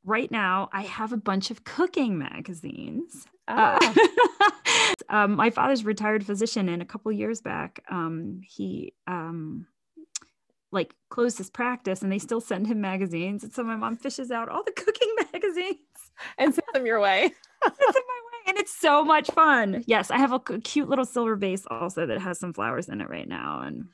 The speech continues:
Speaker 1: that's on my
Speaker 2: I
Speaker 1: nightstand. My glasses,
Speaker 2: love
Speaker 1: my reading glasses. <laughs>
Speaker 2: I love that. I remember your passion for cooking in medical school, and it always kind of inspired us to,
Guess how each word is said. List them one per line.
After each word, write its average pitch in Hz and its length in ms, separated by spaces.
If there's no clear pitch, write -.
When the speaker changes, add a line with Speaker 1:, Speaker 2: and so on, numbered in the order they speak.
Speaker 1:
that's 240 200
on 285 80
my - 60
Speaker 2:
I - 40
Speaker 1:
nightstand. - 340
My 240 120
glasses, 226 580
Speaker 2:
love 254 80
Speaker 1:
my 247 40
reading 262 300
glasses. 240 440
<laughs> - 200
Speaker 2:
I 285 60
love 302 180
that. 302 140
I 226 80
remember 226 680
your 185 220
passion 185 440
for 170 120
cooking 165 380
in 165 140
medical 160 320
school, 143 440
and 156 140
it - 160
always 160 400
kind 185 160
of 170 80
inspired 139 600
us 143 340
to, 147 420